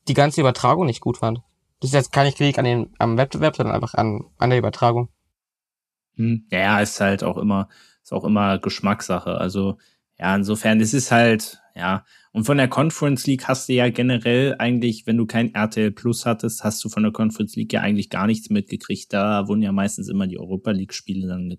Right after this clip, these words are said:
Speaker 2: auch gezeigt. Ist halt mit der Taktung so ein bisschen blöd, dass das halt am Bayern-Tag stattfindet, aber kannst du halt auch nichts groß anders machen, eigentlich.
Speaker 1: Naja, m-, was wär die andere Option? Willst du die auf den Montag spielen lassen oder auf den Freitag?
Speaker 2: Ja,
Speaker 1: Ist ja auch
Speaker 2: eben.
Speaker 1: Quatsch.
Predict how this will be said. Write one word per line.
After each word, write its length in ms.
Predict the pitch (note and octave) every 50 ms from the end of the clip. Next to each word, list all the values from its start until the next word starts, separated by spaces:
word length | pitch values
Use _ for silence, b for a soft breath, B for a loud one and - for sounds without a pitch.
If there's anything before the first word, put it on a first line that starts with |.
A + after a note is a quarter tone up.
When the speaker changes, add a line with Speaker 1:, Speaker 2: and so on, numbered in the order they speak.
| -
Speaker 2:
auch 240 | _ - F#2 - -
gezeigt. 640 | _ - _ - - F2+ - - - - - - -
Ist 160 | - G2 - -
halt 140 | C3 B2+
mit 140 | B2+ B2+ A#2+
der 120 | A#2+ G#2+ G#2+
Taktung 460 | - - B2 - - - E3 C3 A2
so 120 | G#2 G#2+
ein 100 | G#2+ G2+
bisschen 280 | G2 F#2+ - - G2+ G2
blöd, 280 | G2+ G#2+ A2 A#2 A2
dass 160 | A2+ A2 - -
das 120 | F#2+ -
halt 140 | G#2+ G#2 G2+
am 120 | G2+ G2+ G2
Bayern-Tag 500 | G#2 G2+ G#2+ A#2 A2+ A2+ A2 A2 G#2+ -
stattfindet, 720 | - - - A2 G#2+ A2 - A#2+ A2+ A2 A2 A2 A#2 -
aber 260 | G2+ G2 G#2 G2+ G#2 b b b b b b b _ _
kannst 280 | - G#2+ G#2+ A3 -
du 40 | A2
halt 200 | G2+ - G#2 -
auch 180 | - G2 - -
nichts 540 | G#2 G#2 G#2+ - - - - - - - -
groß 320 | - _ G2 F#2+ - -
anders 340 | - G#2 A2 A2 G#2+ A2 -
machen, 380 | - E2+ F2 E2+ F2+ F#2+ F#2+ - _ _ _ _ _ _ _
eigentlich. 380 | F#2 F#2+ - - F#2 - - _ _ _ _ _ _ - _
Speaker 1:
Naja, 340 | - C#3+ C3 A#2+ A2 C3 C3
m-, 440 | C3 A#2+ - - A#2+ B2+ B2 A2+ -
was 240 | - B2+ B2+ - -
wär 120 | - B2+ B2
die 100 | C3 -
andere 300 | - C#3 C#3 D3 C3 B2
Option? 420 | A2+ - - - B2+ A#2 A2+ A#2
Willst 140 | A#2+ A#2 -
du 60 | B2+
die 120 | A#2 B2+
auf 120 | A#2+ A#2 -
den 80 | B2+
Montag 420 | B2 B2 B2 C#3+ C#3 D#3 C#3+ - -
spielen 200 | - A#2+ A#2 A#2
lassen 220 | A2 A2 - -
oder 120 | A#2 A2+ A2+
auf 80 | -
den 80 | - G#2+
Freitag? 400 | - - - B2 B2+ G#2 G#2+ G#2+
Speaker 2:
Ja, 100 | G#2+ G#2+
Speaker 1:
Ist 60 | G#2+
ja 60 | A2+ A2+
auch 40 |
Speaker 2:
eben. 220 | B2 C#3+ D3 B2 A2
Speaker 1:
Quatsch. 120 | G#2+ -